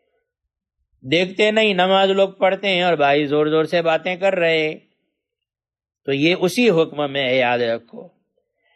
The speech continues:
اسی طرح اوقات نماز میں جبکہ لوگ اپنی نوافل یا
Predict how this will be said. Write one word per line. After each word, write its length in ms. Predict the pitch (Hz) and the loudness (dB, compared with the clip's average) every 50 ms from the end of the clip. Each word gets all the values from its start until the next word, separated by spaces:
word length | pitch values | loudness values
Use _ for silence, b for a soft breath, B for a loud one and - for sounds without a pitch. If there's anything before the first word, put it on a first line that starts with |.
| _ _ | _ _
اسی 380 | - 143 147 - - 254 277 285 | -8 -8 -4 0 2 2 2 2
طرح 440 | - 240 196 170 151 151 156 175 196 | 2 2 2 4 4 4 4 4 4
اوقات 520 | 160 170 175 175 170 - 180 170 170 165 | 4 2 2 2 2 2 2 2 2 2
نماز 580 | 170 165 151 147 143 143 143 143 139 139 135 123 | 0 -2 -2 -2 -4 -4 -4 -4 -4 -4 -4 -6
میں 280 | 123 127 131 143 175 | -8 -10 -8 -8 -6
جبکہ 440 | 190 170 170 156 151 - - 151 139 | -4 -2 -4 -4 -4 -4 -6 -4 -4
لوگ 400 | 131 131 123 123 139 156 170 165 | -4 -4 -4 -2 -2 -2 -2 -2
اپنی 380 | 147 147 143 - 170 165 156 147 | -4 -6 -6 -6 -8 -8 -6 -4
نوافل 560 | 147 139 143 151 156 165 160 170 202 196 190 | -2 2 2 4 4 4 2 0 0 -2 0
یا 140 | 180 165 | 2 0